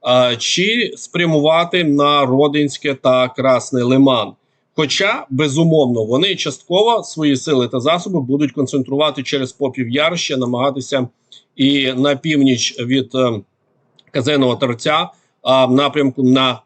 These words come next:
Дружківку. А, отже, варіанти в них є. Я не думаю, що вони будуть намагатися повторити ось це заглиблення, але, а, якраз напрямок, а, через, а, Полтавку, Попів Яр, Русін Яр, до Софіївки і так далі,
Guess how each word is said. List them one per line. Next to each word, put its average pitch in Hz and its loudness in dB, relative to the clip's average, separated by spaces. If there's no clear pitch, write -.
Дружківку. 120 -4
А, 123 2
отже, 165 0
варіанти 151 0
в 135 2
них 135 0
є. 180 0
Я 156 -2
не 147 2
думаю, 131 2
що 127 -4
вони 131 0
будуть 120 -4
намагатися 131 -2
повторити 135 -4
ось 110 -6
це 120 -4
заглиблення, 196 0
але, 151 2
а, 131 2
якраз 143 -2
напрямок, 135 0
а, 120 2
через, 120 -6
а, 113 2
Полтавку, 156 -4
Попів 120 -4
Яр, 147 0
Русін 147 -2
Яр, 139 0
до 117 -6
Софіївки 147 -6
і 120 0
так 117 -4
далі, 156 0